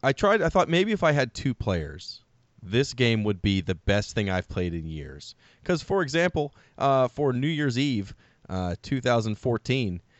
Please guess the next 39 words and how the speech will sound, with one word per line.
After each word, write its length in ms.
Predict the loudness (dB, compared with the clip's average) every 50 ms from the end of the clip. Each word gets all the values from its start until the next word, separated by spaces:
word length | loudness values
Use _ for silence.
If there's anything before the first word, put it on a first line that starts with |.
| -20 -12 _
I 180 | -2 -2 -2
spent 260 | 0 0 -2 -2 0
the 80 | 0 2
night 180 | 2 2 2 0
with 140 | 0 0
my 120 | 0 0 0
friend 400 | 0 0 0 2 2 2 -2 -2
playing 360 | -2 -2 0 0 -2 -2 -4 -8 -4
River 240 | -2 0 0 0
City 200 | 0 -2 -2 0
Ransom, 440 | 0 0 0 0 0 -2 -6 -8 -8 -4
and 120 | 0 0
it 40 | 2
was 120 | 2 4 2
the 80 | 2
best 260 | 2 4 2 2 2
New 80 | 0 0
Year's 300 | 0 2 2 2 2 2
Eve, 300 | 0 0 -2 -4 -8 -14 -20 _ -20 -20 _ _ -10 -6
uh, 120 | -6 -4
in 120 | -2 -2 -2
the 60 | -2
last 280 | -2 -2 -2 -2 -4 -6
ten 260 | -2 0 2 2 2 0
years 360 | -2 -6 -8 -10 -12 -12 -16 _ _ 0
prior. 380 | 2 4 4 4 2 -4 -12 -20 -20 -20 -20 _
So 160 | 2 4 6
I, 180 | 6 6 4 4 4
I 100 | 4 4 4
do 180 | 4 2 4
believe 320 | 4 2 2 4 2 4 6
that 160 | 6 4 6
there's 200 | 4 4 4 2
something 460 | 2 2 2 2 4 2 0 0 0 -4 _
to 220 | 2 4 4 4 4
having 280 | 4 2 2 2 2
someone 200 | 0 0 2 2 0
else 120 | 2 2
there. 240 | 2 2 2 0